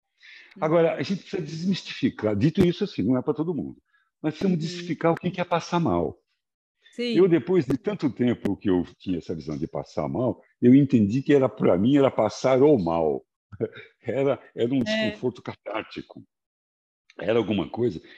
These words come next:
Speaker 2: que era muito diferente de um pileque, de um distúrbio alimentar, e que era um vômito psicológico, catártico, e que ele era quase que desejado, assim,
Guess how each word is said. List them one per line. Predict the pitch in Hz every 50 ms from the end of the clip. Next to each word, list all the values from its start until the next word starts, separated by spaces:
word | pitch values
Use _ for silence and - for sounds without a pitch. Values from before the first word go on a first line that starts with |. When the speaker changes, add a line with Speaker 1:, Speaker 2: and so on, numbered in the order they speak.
| - -
Speaker 2:
que | -
era | 135 123 117
muito | 156 208 - -
diferente | 135 135 - - 98 85 92 98 95 - - 78
de | 80 90
um | 87 82
pileque, | - 87 80 78 73 76 82 87 82 - _ _ _ - 67 62 _ _ _ _ _ _ _ -
de | 92 82 87
um | 87 90 87 87 82
distúrbio | 71 71 98 110 95 - - - - 107 95 82 87
alimentar, | 87 90 80 82 71 - - 82 78 82 85 87 82 71 62 - _ _ _ _ _ _ -
e | 147 135
que | - - 160
era | 185 175
um | 147 110
vômito | 82 90 113 139 147 143 143 - - - _ _ - 147 143 139 127 - -
psicológico, | - - - 196 185 - 101 107 117 113 107 90 73 71 71 67 _ - -
catártico, | - 107 90 _ - 107 110 110 95 - - - - - - _ - - - - - - -
e | - 127 -
que | - 143 151
ele | 151 151
era | 151 143 147 127
quase | - - 175 196 170 180 -
que | 165
desejado, | 139 170 160 131 180 160 - 90 90 87 87 92 82 - 64 - 67 - _ _ _ _ _ _ _ _ _ _ -
assim, | 85 - - - 101 85 104 95 85 80